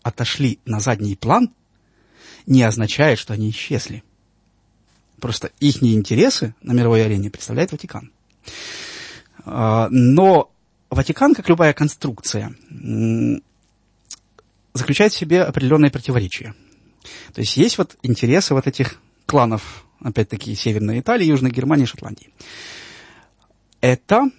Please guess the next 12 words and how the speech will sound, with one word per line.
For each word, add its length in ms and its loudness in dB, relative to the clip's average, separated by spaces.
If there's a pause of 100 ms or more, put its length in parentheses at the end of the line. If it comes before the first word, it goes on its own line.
(260)
м, 640 0 (480)
соперники 560 0
англосаксов. 600 0 (840)
В 60 -12
силу 140 0
того, 160 2
что 140 -4
у 20 2
них 100 0
разные 280 4
источники 420 0
прибыли. 540 -6